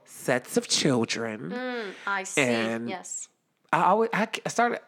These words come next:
Speaker 1: again, that's another number where it's, um, right after Duloc, and then, um,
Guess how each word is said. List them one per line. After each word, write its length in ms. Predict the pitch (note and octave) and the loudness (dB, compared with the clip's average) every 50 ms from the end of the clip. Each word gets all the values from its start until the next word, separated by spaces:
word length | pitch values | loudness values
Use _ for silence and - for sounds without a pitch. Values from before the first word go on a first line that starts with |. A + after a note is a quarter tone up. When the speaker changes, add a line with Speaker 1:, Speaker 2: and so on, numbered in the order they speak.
| _ _ - | _ _ 2
Speaker 1:
again, 300 | - F3+ D#3+ E3 D#3+ C#3 | 2 4 6 4 4 4
that's 200 | C#3+ D3+ - - | 4 2 2 2
another 280 | F#3+ E3+ D#3+ D#3 D#3 D3 | 2 4 4 6 4 4
number 360 | C#3+ D3 C#3+ C#3 C#3 C3 B2+ B2+ | 6 4 6 6 6 6 6 6
where 420 | A#2+ B2+ B2 A#2+ A#2 A#2 A#2+ A#2 - - - - - - - _ | 6 6 6 6 4 2 0 -2 -6 -14 -18 -18 -18 -20 -10 _
it's, 600 | - - C#3 B2+ - - - - - - - - - _ - | 2 2 2 2 2 -2 -4 -6 -6 -6 -6 -8 -6 _ 2
um, 480 | C#3 C#3 C3 B2 B2 A#2+ A#2+ B2 A2+ - _ _ _ _ _ | 4 4 4 4 2 0 -2 -6 -10 -14 _ _ _ _ _
right 220 | C3+ C#3 B2 A#2+ A#2+ | -2 -2 0 0 0
after 240 | A#2+ A#2 - A#2+ A#2+ | -2 -2 -2 -4 2
Duloc, 600 | B2 D3 F3 F#3+ F#3+ F#3 F3 F3+ F3 F3+ F3+ - - | 4 6 6 8 8 8 8 8 6 6 4 2 0
and 160 | D3 C#3 C3 | -2 0 2
then, 300 | C#3 C3+ C3 C3 C3 C3 | 2 4 4 4 4 4
um, 420 | B2+ B2+ B2 B2 B2 B2 B2 A#2+ | 4 4 2 2 0 -2 -4 -6